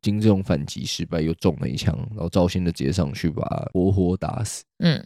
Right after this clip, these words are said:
Speaker 1: 在赵宪打死田鼠的同时，金志勇也反杀了方先生。
Speaker 2: 嗯。
Speaker 1: 就代表说他们两个其实已经变得更像了。
Speaker 2: 嗯。
Speaker 1: 就是与其把犯人交给法律，他们更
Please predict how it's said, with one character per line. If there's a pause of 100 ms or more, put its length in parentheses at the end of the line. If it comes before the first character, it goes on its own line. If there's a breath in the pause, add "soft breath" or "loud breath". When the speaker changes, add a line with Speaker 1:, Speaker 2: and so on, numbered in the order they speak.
(120)
Speaker 1:
在
赵
宪
打
死
田
鼠
的
同
时，
金
志
勇
也
反
杀
了
方
先
生。 (280)
Speaker 2:
嗯。
Speaker 1:
就
代
表
说
他
们
两
个
其
实
已
经
变
得
更
像 (120)
了。 (220)
Speaker 2:
嗯。
Speaker 1:
就
是 (400)
与
其
把
犯
人
交
给
法
律，
他
们
更